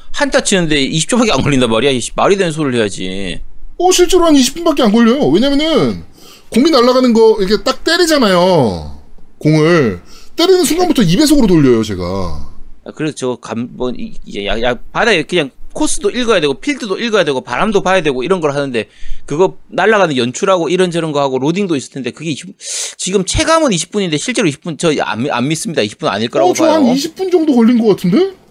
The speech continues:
Speaker 2: 한 게임 치는데?
Speaker 1: 이십 분 안 될 것 같은데, 더 걸릴 것 같은데.
Speaker 2: 제가
Speaker 1: 음.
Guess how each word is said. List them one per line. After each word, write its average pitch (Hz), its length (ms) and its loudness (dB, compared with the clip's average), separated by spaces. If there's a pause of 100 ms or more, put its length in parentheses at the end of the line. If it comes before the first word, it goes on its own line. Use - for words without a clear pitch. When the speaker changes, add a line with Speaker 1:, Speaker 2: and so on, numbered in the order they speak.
(120)
Speaker 2:
한 254 120 -4
게임 240 180 0
치는데? 208 420 0 (260)
Speaker 1:
이십 - 300 -4
분 165 120 -8
안 - 120 -10
될 113 100 -10
것 123 160 -12
같은데, - 200 -12
더 131 340 -2
걸릴 190 220 -2
것 110 120 -8
같은데. 90 340 -12
Speaker 2:
제가 240 680 4
Speaker 1:
음. - 280 -8